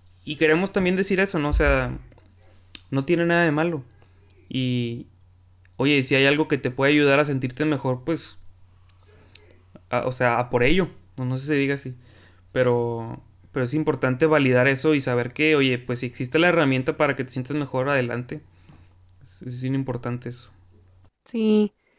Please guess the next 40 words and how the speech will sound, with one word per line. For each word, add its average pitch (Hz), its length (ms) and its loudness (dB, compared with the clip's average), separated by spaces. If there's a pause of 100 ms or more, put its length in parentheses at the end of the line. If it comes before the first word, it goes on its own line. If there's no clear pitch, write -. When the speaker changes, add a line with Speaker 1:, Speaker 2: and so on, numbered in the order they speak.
(240)
Speaker 2:
esta 226 280 0
parte 226 280 0
de, 233 140 6
pues, 208 180 -2
gracias 202 320 2
a 226 80 6
Dios, 202 260 6
gracias 226 280 2
a 220 60 2
la 208 120 4
vida, 196 460 6
eh, 175 360 2 (140)
tenemos 196 380 4
estas 226 240 2
herramientas 214 480 4
que 254 100 0
van 208 160 4
surgiendo 226 500 2
porque, 208 280 -4
pues, 196 120 -6
son 196 120 2
las 202 100 6
necesidades 202 560 4
que - 80 -4
vamos 202 200 2
teniendo 202 360 4
como 208 220 -2
humanos 185 480 2 (500)
y 208 160 -2
que 202 200 0
está 202 260 0
bien. 277 240 2 (1200)
Entonces, 214 1300 6 (1600)
hoy 247 320 2
quisimos 240 420 2
hablarles 226 340 4
de 240 60 6
este 247 200 2
tema 233 340 2
porque 190 720 4